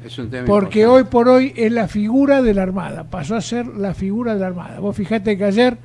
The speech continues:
Speaker 2: este, en, en determinado momento, después de una jura de ministros en la Casa de Gobierno, eh, Macri se fue al edificio Libertad casi de sorpresa,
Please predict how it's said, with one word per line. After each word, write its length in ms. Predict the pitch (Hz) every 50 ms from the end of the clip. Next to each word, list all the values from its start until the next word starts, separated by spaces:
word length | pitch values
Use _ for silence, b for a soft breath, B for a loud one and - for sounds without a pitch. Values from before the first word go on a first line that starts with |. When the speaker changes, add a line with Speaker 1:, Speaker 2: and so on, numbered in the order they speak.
| B B B B B B B B B B B - -
Speaker 2:
este, 880 | 196 196 180 - - 208 202 196 196 190 190 - - 185 185 190 180
en, 140 | 180 185 175
en 400 | 190 - 185 175 175 175 175 175
determinado 480 | 170 190 185 - 208 202 214 226 240 240
momento, 440 | 240 240 240 262 254 254 220 - 220
después 300 | 202 196 - - 214 214
de 80 | 220
una 160 | 214 214 214 175
jura 240 | - 233 233 226
de 80 | 220 214
ministros 480 | 202 208 226 233 220 208 - 190 - 185
en 60 | 180
la 100 | 196 196
Casa 240 | 185 202 165 - 214
de 40 | 214
Gobierno, 580 | 220 233 247 262 247 240 226 240 262 262 262 247 - - - -
eh, 640 | - 196 196 185 185 185 185 185 185 185 180 180 175 165
Macri 280 | 202 233 226 226 226 202
se 160 | 156 196 185
fue 320 | - - 208 214 214 208
al 280 | 202 196 185 185 185 175
edificio 420 | 175 185 175 - 208 - - 220
Libertad 440 | 220 226 226 226 220 - - 247 208 -
casi 320 | 262 254 233 - - 214
de 120 | 202 226
sorpresa, 600 | 226 - 220 202 - 247 240 226 202 - 214 220